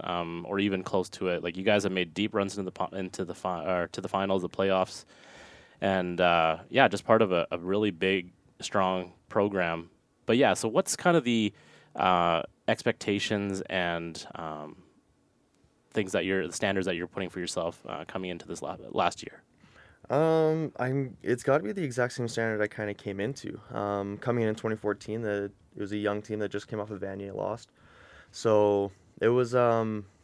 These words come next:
Speaker 2: came in, everybody was revved up, ready to go, and it was, "Listen, we're young, we're right there. We should be competing for a Vanier every year." Um, and that had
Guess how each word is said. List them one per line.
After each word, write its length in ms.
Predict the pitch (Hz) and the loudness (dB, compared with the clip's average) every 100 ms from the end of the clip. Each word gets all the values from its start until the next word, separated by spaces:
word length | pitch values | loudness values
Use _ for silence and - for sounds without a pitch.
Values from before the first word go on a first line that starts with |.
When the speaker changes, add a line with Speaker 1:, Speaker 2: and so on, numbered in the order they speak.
| _ - - | _ -20 -2
Speaker 2:
came 220 | 127 120 | 2 4
in, 100 | 120 | 6
everybody 240 | 117 113 | 6 4
was 140 | 113 104 | 2 2
revved 260 | 107 104 | 2 2
up, 180 | 98 107 | 0 0
ready 200 | 107 107 | 2 2
to 60 | 101 | 2
go, 240 | 98 113 | 2 2
and 220 | 110 104 104 - - - - | 0 -4 -8 -18 -20 -12 -2
it 100 | 101 | 2
was, 560 | 104 101 98 - - - _ _ _ _ | 2 2 0 -8 -20 -20 _ _ _ _
"Listen, 300 | 113 110 101 | -6 -4 -4
we're 140 | 98 110 | 0 0
young, 240 | 104 110 | 2 0
we're 180 | 107 107 | 0 0
right 240 | 101 101 | 2 0
there. 180 | - 101 | 2 0
We 120 | 92 98 | 0 -6
should 140 | 98 | -6
be 80 | 95 | -8
competing 360 | 101 101 98 | -10 -8 -10
for 140 | 101 95 | -8 -8
a 60 | |
Vanier 360 | 95 95 98 95 | -6 -6 -6 -8
every 200 | 98 98 | -8 -6
year." 200 | 98 123 _ _ - - - - | -4 -6 _ _ -20 -20 -18 -6
Um, 500 | 101 98 95 98 98 - - | -2 0 -2 -6 -10 -12 -4
and 100 | 107 | 0
that 120 | 104 | 2
had 180 | 104 | 2